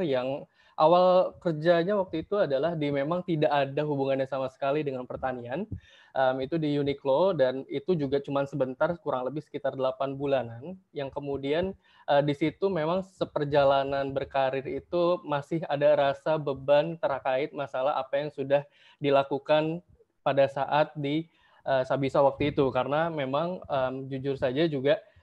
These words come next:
saya sendiri bukan jurusan dari yang pertanian sekali, karena memang cross function banget. Eh, jurusannya itu adalah geofisika meteorologi. Mungkin kalau di, di, di, di I P B terkenalnya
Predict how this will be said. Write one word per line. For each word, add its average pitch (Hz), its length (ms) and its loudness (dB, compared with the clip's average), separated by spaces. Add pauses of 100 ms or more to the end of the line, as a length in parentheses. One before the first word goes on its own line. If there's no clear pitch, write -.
(240)
saya 147 240 4
sendiri 160 480 4
bukan 165 560 -2
jurusan 147 560 2
dari 139 480 6
yang 139 160 2
pertanian 147 640 -2
sekali, 135 480 -2
karena 139 240 -4
memang 151 320 -4
cross 143 240 0
function 139 480 -6
banget. 123 400 0 (240)
Eh, 139 400 -4
jurusannya 139 560 -2
itu 175 320 0
adalah 143 240 2
geofisika 143 560 -6
meteorologi. 143 720 -2 (320)
Mungkin 170 240 -2
kalau 156 240 4
di, 135 400 -2
di, 135 320 -4
di, 135 80 -2
di 135 160 -6
I 131 80 -6
P 143 160 -4
B 165 80 -2
terkenalnya 156 640 -2